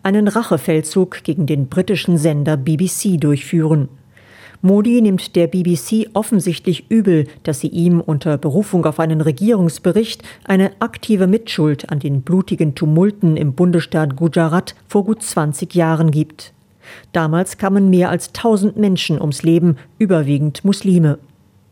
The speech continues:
Regierungschef von Gujarat war damals Narendra Modi. Das oberste Gericht Indiens sprach ihn mangels Beweisen zwar später frei, doch nach der B-B-C-Dokumentation flammt die Debatte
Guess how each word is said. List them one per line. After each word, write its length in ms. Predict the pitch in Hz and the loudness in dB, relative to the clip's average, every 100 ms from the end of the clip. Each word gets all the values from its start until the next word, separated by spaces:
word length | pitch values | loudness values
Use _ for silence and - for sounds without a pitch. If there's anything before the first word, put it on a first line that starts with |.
| - - | -20 -4
Regierungschef 720 | 180 170 220 233 180 - 160 | -2 0 2 2 2 0 -2
von 160 | - 165 | 0 0
Gujarat 580 | 175 165 165 170 - - | 0 0 0 0 -2 -4
war 120 | 202 | -2
damals 460 | 190 170 156 151 - | 0 0 0 0 0
Narendra 460 | 170 156 151 147 170 | 0 2 2 2 4
Modi. 460 | 190 175 160 - - _ - - _ | 4 4 2 0 -12 _ -20 -20 _
Das 220 | 147 139 | -6 -4
oberste 420 | 160 165 165 - | -2 0 0 0
Gericht 440 | 156 160 233 - - | 0 0 -2 -6 -2
Indiens 440 | 180 170 175 208 240 - | 2 2 4 2 -2 -10
sprach 320 | - 175 156 | -6 -4 0
ihn 160 | 175 170 | 2 4
mangels 300 | 156 156 - | 4 0 0
Beweisen 500 | 156 151 180 175 160 | 0 2 0 2 0
zwar 300 | - 160 143 | 0 -4 -4
später 360 | - 160 160 | -4 -4 -2
frei, 440 | 147 - 180 190 151 - - - | -4 -2 0 2 0 -6 -12 -2
doch 240 | 165 156 | -2 0
nach 180 | 165 160 | -2 -2
der 160 | - 156 | -2 -2
B-B-C-Dokumentation 1500 | 160 156 147 240 247 165 139 160 160 185 180 - 226 214 - | -2 -4 -4 -4 -2 -2 0 0 0 -2 -2 0 2 0 -4
flammt 360 | - 190 165 156 | -4 -2 0 0
die 80 | 175 | 0
Debatte 500 | 202 175 151 165 | 0 0 -2 -2